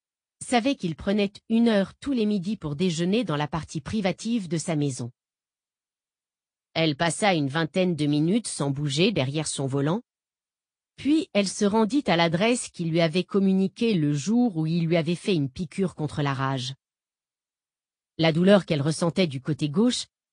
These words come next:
anesthésiée pendant le trajet depuis San Francisco, se réveilla lorsqu'elle se mit à marcher. Les quelques dizaines de mètres qui la séparaient de sa destination lui parurent interminables. Débraillée,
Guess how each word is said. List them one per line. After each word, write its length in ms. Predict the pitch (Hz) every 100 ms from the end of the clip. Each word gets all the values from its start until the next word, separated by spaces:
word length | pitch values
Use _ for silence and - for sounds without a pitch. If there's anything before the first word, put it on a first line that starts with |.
| _ _
anesthésiée 600 | 165 185 175 - 175 240
pendant 300 | 240 151 156
le 100 | 151
trajet 400 | 143 - 160 196
depuis 280 | 170 131 156
San 160 | - 160
Francisco, 640 | - 151 160 - - 240 - _ _ _ _
se 160 | -
réveilla 520 | 185 208 196 220 247 254
lorsqu'elle 380 | 180 - 175
se 140 | 143 165
mit 200 | 170 202
à 100 | 151
marcher. 440 | 147 131 - 131 131 _ _ _ _ _ _ _ _ _ _ _ _
Les 160 | 151 196
quelques 340 | 285 247 -
dizaines 460 | 165 214 208 240 170
de 100 | 175
mètres 380 | 208 226 -
qui 140 | - 160
la 120 | 147
séparaient 520 | - 202 196 180 208
de 100 | 151
sa 180 | 131 143
destination 840 | 147 165 - 180 156 139 - 202 220 _ _ _ _
lui 200 | 160 175
parurent 400 | 190 180 202 226 -
interminables. 760 | 185 190 156 147 139 127 117 117 _ _ _ _ _ _ _ _ _ _ _
Débraillée, 800 | 139 160 147 147 156 180 240